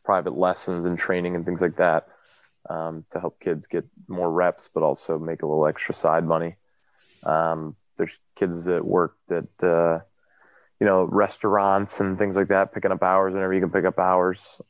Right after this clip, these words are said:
Um, you know, any little bit of money helps, but the, the whole point is to be a hockey player, and you're training and preparing to play in, in college,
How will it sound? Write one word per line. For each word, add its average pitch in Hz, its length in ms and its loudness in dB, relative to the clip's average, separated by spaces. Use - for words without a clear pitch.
Um, 85 540 0
you 101 60 -2
know, 85 100 2
any 98 160 4
little 95 240 2
bit 85 160 -2
of 85 60 -2
money 85 240 -4
helps, 85 420 -2
but 82 180 0
the, 85 200 2
the 87 120 0
whole 95 120 0
point - 460 -2
is 82 280 -4
to 92 120 -2
be 85 160 2
a 78 100 0
hockey 85 320 -2
player, 82 400 -2
and 80 160 -8
you're 80 100 -6
training 85 600 -4
and 78 220 -10
preparing 82 560 -4
to - 100 -20
play 90 380 2
in, 82 200 -6
in 110 160 4
college, 101 640 2